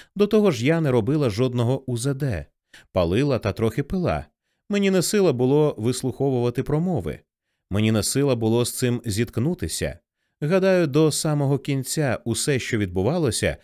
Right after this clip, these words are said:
здавалося несправжнім, ніби нічого дійсно не станеться. У Мака була подружка-медсестра, яка колись навчалася на акушерку чи щось таке.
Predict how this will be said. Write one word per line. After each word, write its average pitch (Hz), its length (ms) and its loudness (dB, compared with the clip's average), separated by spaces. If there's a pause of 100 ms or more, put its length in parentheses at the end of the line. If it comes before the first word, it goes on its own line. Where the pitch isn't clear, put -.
(220)
здавалося 156 640 0
несправжнім, 127 800 -2 (300)
ніби 202 280 2
нічого 156 480 0
дійсно 113 400 -2
не 127 120 -2
станеться. 123 640 -4 (840)
У 104 80 0
Мака 156 440 0
була 120 340 0
подружка-медсестра, 101 1300 -2 (240)
яка 120 240 0
колись 123 380 -2
навчалася 107 640 -2
на 98 160 -2
акушерку 107 760 -4 (240)
чи 202 200 -2
щось - 300 -4
таке. 85 380 -6